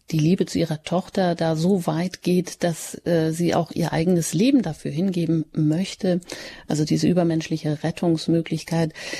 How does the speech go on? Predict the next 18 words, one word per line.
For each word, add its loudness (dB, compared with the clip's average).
so 2
wie 2
Sie -2
das 2
dann 0
auch -2
in 0
der 0
Analogie 0
gesehen 2
haben 2
zu -2
Jesus, 2
der, 0
äh, 0
ja, 0
sein 0
Leben 2